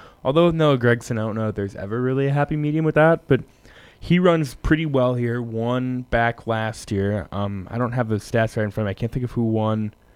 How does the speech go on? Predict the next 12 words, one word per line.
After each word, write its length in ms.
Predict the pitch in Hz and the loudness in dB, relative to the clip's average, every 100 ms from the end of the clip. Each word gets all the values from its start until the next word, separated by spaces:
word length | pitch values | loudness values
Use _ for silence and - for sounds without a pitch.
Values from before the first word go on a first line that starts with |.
| _ _ _ - | _ _ _ -4
Um, 260 | 98 101 | -2 -2
it 60 | 101 | -2
was 140 | 104 | -2
John 160 | 127 131 | 0 2
Hunter 160 | 131 110 | 4 2
Nemechek 480 | 117 107 98 87 | 0 -2 -6 -8
that 80 | 110 | -6
won 160 | 104 98 | -6 -4
earlier 260 | 98 98 | -4 -2
on 160 | 98 110 | -2 -2
the 80 | 107 | -2
year. 220 | 101 95 | -2 -4